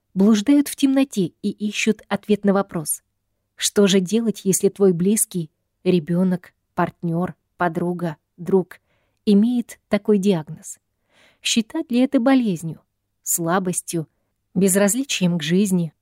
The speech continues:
упрямством, капризами? Нет и еще раз нет. Состоянием души — да. Что делать?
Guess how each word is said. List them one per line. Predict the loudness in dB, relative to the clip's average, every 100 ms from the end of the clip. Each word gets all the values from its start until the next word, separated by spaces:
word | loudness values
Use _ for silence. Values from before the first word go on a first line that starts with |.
| -6
упрямством, | -6 -6 -6 -4 -6 -6 -8 -10 _ _ _ _ _
капризами? | -6 -2 0 0 0 -4 -6 -14 _ _ _ _ _ _ _ 2
Нет | 4 4 2 _
и | -2
еще | 0 0 0 2
раз | 2 0
нет. | -2 -4 _ _ _ _ _ _
Состоянием | -2 0 0 0 0 0 0
души — | -2 -2 -2 -4 -6 _ _ _
да. | -6 -4 -6 _ _ _ _ _ _ _
Что | -10 -4 0 2
делать? | 2 -2 -4 -10